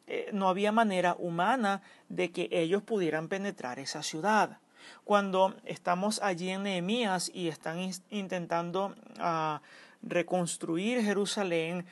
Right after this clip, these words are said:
el, hay dos hombres en esa historia, en el capítulo cuatro, si no mal recuerdo, que se llaman Rehum y Sinsai, y ellos escriben a Artajerje diciendo:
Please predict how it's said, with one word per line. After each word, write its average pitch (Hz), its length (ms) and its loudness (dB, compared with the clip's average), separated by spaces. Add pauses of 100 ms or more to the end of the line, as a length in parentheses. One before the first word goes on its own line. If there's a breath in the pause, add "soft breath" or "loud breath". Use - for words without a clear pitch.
(240 loud breath)
el, 185 280 -4
hay 180 140 2
dos 269 260 -2
hombres 240 360 4
en 190 120 -2
esa 185 180 -2
historia, 185 640 0 (260)
en - 180 -10
el 160 80 -8
capítulo 170 460 -2
cuatro, 170 380 4
si 165 120 -8
no 156 120 -8
mal 165 160 -4
recuerdo, 175 440 -2
que 180 120 -6
se - 100 -6
llaman 170 280 -4
Rehum 185 500 2
y 220 80 -4
Sinsai, 180 760 -2 (460 loud breath)
y 190 140 2
ellos 196 180 2
escriben 226 520 0
a 190 200 4
Artajerje 226 680 2
diciendo: 185 640 0